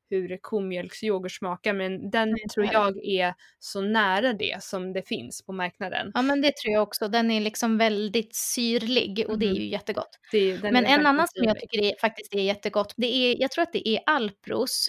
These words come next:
Speaker 2: De, det är också en osötad som, undrar om det är en, en yoghurt eller om det är typ en kvarg. Jag kommer inte ihåg, de har ju kvarg också.
Speaker 1: Ja,
Speaker 2: Med
Speaker 1: men
Speaker 2: mangosmak,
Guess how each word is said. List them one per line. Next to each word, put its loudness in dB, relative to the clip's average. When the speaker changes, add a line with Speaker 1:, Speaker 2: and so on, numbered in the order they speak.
Speaker 2:
De, 0
det -4
är 0
också -4
en 0
osötad 0
som, 2
undrar 2
om 0
det 0
är 4
en, 2
en 2
yoghurt 0
eller 2
om 4
det 2
är 2
typ -8
en -4
kvarg. 2
Jag 0
kommer 0
inte -2
ihåg, 0
de 2
har 2
ju -2
kvarg 2
också. -4
Speaker 1:
Ja, 2
Speaker 2:
Med 6
Speaker 1:
men 6
Speaker 2:
mangosmak, 2